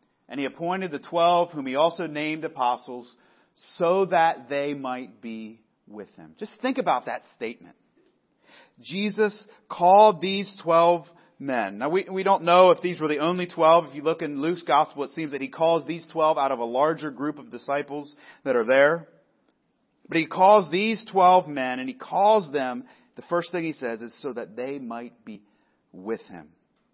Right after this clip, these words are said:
Now, some have taken this to mean that Jesus needed friends. Now, in his humanity, Jesus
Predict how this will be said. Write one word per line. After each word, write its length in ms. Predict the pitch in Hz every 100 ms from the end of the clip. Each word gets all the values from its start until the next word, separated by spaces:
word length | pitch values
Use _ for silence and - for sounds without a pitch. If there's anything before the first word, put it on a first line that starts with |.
| _ _ _ - -
Now, 80 |
some 180 | 160 220
have 140 | 226 220
taken 280 | 190 185
this 160 | 170 170
to 80 | 156
mean 200 | 147 156
that 140 | 143
Jesus 440 | 123 160 170 165 151
needed 340 | 143 135 127 -
friends. 400 | 127 110 87 _ _ _ _ _ _ _ _ _ _ _
Now, 200 | 143 151
in 80 | 180
his 160 | 190 185
humanity, 540 | 185 160 170 185 180
Jesus 420 | 139 180 185 180